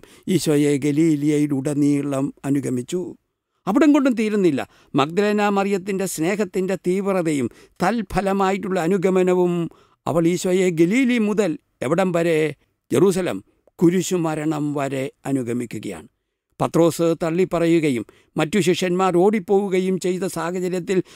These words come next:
കുരിശുമരണം വരെ, കുരിശിൻ്റെ ചുവട്ടിൽ വരെ ഈശോയെ അനുഗമിച്ചവളായിരുന്നു മഗ്ദലേന മറിയം. പോരാ, കുരിശുമരണത്തിന് ശേഷവും ഈശോയെ സംസ്കരിക്കുമ്പോഴും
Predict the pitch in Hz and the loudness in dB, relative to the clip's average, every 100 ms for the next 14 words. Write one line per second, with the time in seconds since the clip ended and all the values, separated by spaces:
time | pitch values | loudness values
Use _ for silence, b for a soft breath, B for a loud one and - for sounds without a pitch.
0 | B - 220 220 220 202 202 202 202 190 | B -2 2 2 0 0 0 -2 -2 0
1 | 208 131 b b - 214 208 214 214 - | -2 -4 b b 0 0 2 0 -2 -2
2 | 220 226 196 180 175 175 165 b b 180 | -2 -2 -2 -2 -2 0 -2 b b -2
3 | 170 180 175 170 - 165 185 170 170 165 | 0 0 2 0 -4 -2 0 2 2 2
4 | - 165 156 151 147 156 151 147 143 143 | 0 -6 -6 -6 -4 -2 -2 -2 -2 -4
5 | 143 147 139 139 131 131 127 123 - _ | -6 -10 -8 -6 -6 -8 -10 -12 -18 _
6 | _ _ _ _ - 262 180 101 b b | _ _ _ _ 0 2 2 -4 b b
7 | 208 269 - 277 247 247 247 240 233 202 | 4 4 4 2 2 -2 -2 -2 -4 -2
8 | 165 208 254 269 262 254 - b b 196 | 0 2 2 0 0 -2 -4 b b 0
9 | 233 240 233 220 208 220 - - 226 202 | 2 2 2 0 -2 -4 -6 0 0 0
10 | 196 202 208 202 202 | -2 0 2 2 0